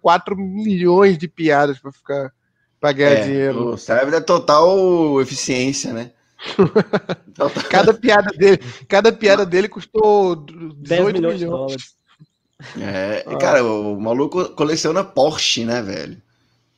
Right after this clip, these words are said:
Speaker 1: Porra,
Speaker 2: Colecionar
Speaker 1: é.
Speaker 2: Porsche já deve ser caro. Você, tipo, um tanto de Porsche na sua casa, né, já deve ser um hobby
Speaker 1: Até,
Speaker 2: difícil de manter.
Speaker 1: até pra ter, até pra ter espaço, né? Você, porra,
Speaker 2: <laughs> É,
Speaker 1: querer
Speaker 2: exatamente.
Speaker 1: manter, manter,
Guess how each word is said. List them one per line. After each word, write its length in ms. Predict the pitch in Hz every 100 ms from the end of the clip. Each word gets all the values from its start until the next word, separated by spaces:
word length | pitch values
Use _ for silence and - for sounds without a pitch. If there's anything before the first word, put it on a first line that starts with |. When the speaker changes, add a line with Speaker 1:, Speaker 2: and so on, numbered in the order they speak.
| _ _ _ _ _ _ _ - -
Speaker 1:
Porra, 100 | 127
Speaker 2:
Colecionar 420 | 135 147 147 165 175
Speaker 1:
é. 100 | -
Speaker 2:
Porsche 720 | 156 208 226 - - 214 -
já 200 | 120 135
deve 200 | 135 135
ser 200 | 131 139 -
caro. 400 | 113 113 113 107
Você, 140 | 104
tipo, 260 | - - 131
um 60 |
tanto 160 | 120 147
de 100 | 147
Porsche 680 | - 123 139 139 - 135 101
na 180 | 143
sua 180 | 131 117
casa, 360 | - 107 113 127
né, 180 | 117 113
já 100 | 113
deve 160 | 117 117
ser 340 | 131 117 - - 170 - _ - 160 _ - -
um 60 | 180
hobby 280 | 143 135
Speaker 1:
Até, 260 | 139 185 214
Speaker 2:
difícil 220 | 156 156 151
de 60 |
manter. 340 | 143 143 143 202
Speaker 1:
até 120 | 214
pra 140 | 208
ter, 340 | - 202 202 185
até 240 | 175 196
pra 140 | 208
ter 160 | 202 202
espaço, 640 | - - - 175 208 - 170
né? 140 | 165
Você, 220 | 165 156 135
porra, 280 | 170 180 156
Speaker 2:
<laughs> 40 |
É, 60 | -
Speaker 1:
querer 240 | - 165
Speaker 2:
exatamente. 440 | 135 139 156 - 175
Speaker 1:
manter, 580 | 190 151 - 202 190 180
manter, 720 | 190 196 - 214 196 -